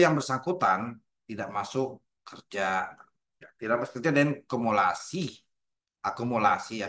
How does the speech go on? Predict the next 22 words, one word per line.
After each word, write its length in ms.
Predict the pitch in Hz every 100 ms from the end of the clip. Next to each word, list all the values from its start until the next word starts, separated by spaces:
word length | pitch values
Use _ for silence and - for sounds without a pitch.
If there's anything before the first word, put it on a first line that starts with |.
| -
akumulasi 600 | 98 - 104 98 90 -
tadi 360 | - 110 110 104
dua 100 | 95 90
puluh 200 | 98 92
tujuh 280 | 95 92 110
sampai, 760 | - 78 78 95 98 95 85 - _ _ _ _ _ _ _ -
eh, 800 | 82 87 87 87 87 85 85 85 82 - _ _ _ _ _ _ _ _ _ _ -
ya 80 | 104
dua 140 | 107 107
puluh 140 | 120
lima 140 | 127 147
ya, 60 | 110
dua 100 | 98 -
puluh 100 | 104
lima 100 | 101 117
sampai 160 | 110 110
dua 120 | 95
puluh 80 | 107
tujuh 140 | 98 87
hari. 480 | 101 98 92 - _
Ya, 100 | 90 101
itu 160 | 107